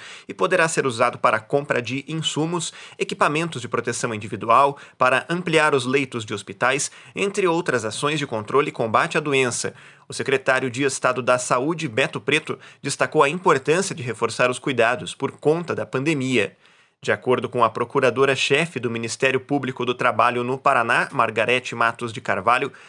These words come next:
o recurso vem de ações civis públicas e de indenizações coletivas ajuizadas na Justiça do Trabalho.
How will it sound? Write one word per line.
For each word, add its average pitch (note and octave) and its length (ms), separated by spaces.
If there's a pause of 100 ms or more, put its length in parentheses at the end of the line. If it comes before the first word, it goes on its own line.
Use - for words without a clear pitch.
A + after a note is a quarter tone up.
(100)
o C3 80
recurso F3 500
vem D#3 240
de F3+ 240
ações E3 380
civis C3 340
públicas D#3 640
e D#3+ 80
de C3+ 140
indenizações D#3+ 760
coletivas C3 760
ajuizadas B2 720
na B2+ 140
Justiça C#3+ 520
do D3 80
Trabalho. A#2+ 540